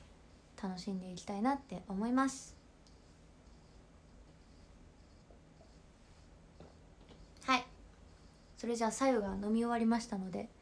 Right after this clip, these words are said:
今日はここら辺で終わりにしたいと思います。じゃあ、ランキングを読んでいきます。十三位から。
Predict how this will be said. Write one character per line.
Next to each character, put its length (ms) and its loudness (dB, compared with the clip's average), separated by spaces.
今 140 4
日 40 0
は 220 -4
こ 140 -14
こ 60 -2
ら 120 -2
辺 240 0
で 240 -4
終 80 0
わ 120 4
り 80 2
に 160 2
し 80 -4
た 140 -2
い 60 -4
と 120 -6
思 160 0
い 80 2
ま 200 8
す。 460 -10
じ 100 -4
ゃ 20 2
あ、 40 0
ラ 120 2
ン 80 0
キ 180 -2
ン 120 2
グ 160 6
を 180 4
読 160 0
ん 80 0
で 60 -4
い 60 -6
き 140 -10
ま 180 -2
す。 380 -16
十 140 0
三 180 0
位 60 -6
か 80 -12
ら。 80 -14